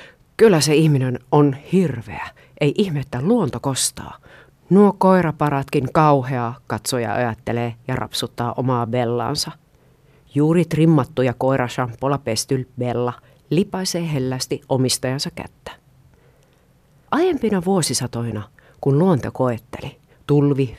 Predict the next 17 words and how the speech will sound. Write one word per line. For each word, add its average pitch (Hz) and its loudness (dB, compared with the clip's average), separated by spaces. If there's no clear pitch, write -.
vyöryi, 131 2
purki 170 2
laavaa 160 2
tai 131 -2
myrskysi, - 0
ihminen 202 0
ajatteli, 139 -2
että 127 -4
jumalat 165 -2
käyttivät 127 -4
luontoa 143 0
asenaan 117 -2
ja 110 -4
rankaisivat 190 -2
ihmistä 127 -4
tämän 123 -4
synneistä. - -8